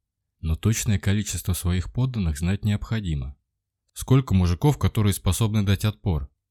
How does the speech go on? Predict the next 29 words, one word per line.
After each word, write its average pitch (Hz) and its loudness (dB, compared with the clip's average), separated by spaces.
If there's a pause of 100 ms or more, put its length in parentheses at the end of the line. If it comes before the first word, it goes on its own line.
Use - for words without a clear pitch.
Ну, - 4
той 135 4
же 120 4
нечисти, 101 0
например», 76 -2 (340)
уточнил 78 -2
я. 69 -6 (440)
«Уж 95 -2
это-то 92 0
староста 92 -2
должен 117 0
знать. 76 -6 (300)
Мужиков 90 -2
сотни 127 2
две 92 2
наберется. 92 0 (400)
Еще 82 0
есть 131 0
охотники, 104 0
но 82 0
они, 110 0
как 123 -4
правило, 113 -2
живут 107 -2
своей 107 -2
жизнью. 98 -2 (600)
Их 127 -2
человек 104 0
пятьдесят. 107 -4